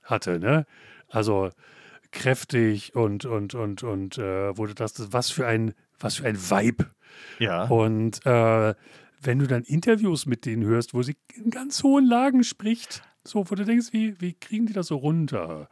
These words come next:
Speaker 2: Okay.
Speaker 1: Äh, aber, äh, die singt anders, als sie spricht, tatsächlich, ja.
Speaker 2: Stimmt, sie hat ja auch immer so ein bisschen, so, so ein bisschen, äh,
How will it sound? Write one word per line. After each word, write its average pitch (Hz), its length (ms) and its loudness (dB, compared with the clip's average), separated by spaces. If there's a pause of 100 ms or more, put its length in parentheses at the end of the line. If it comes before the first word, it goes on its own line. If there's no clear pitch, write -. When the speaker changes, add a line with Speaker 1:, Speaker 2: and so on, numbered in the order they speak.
(140)
Speaker 2:
Okay. 104 500 -6
Speaker 1:
Äh, 101 560 -2
aber, 139 400 0
äh, 147 200 0
die 143 100 -4
singt 170 300 -2
anders, 165 260 -6
als 156 140 -6
sie 165 80 -4
spricht, - 320 -8
tatsächlich, 90 460 -10
ja. 85 180 -6 (180)
Speaker 2:
Stimmt, 143 340 0
sie 87 120 -4
hat 110 120 -10
ja 104 140 -6
auch 90 220 -6
immer 98 260 -6
so 95 120 -12
ein 92 100 -8
bisschen, 92 420 -8
so, 82 240 -10
so 95 140 -12
ein - 20 -8
bisschen, 87 560 -10 (140)
äh, 50 160 -12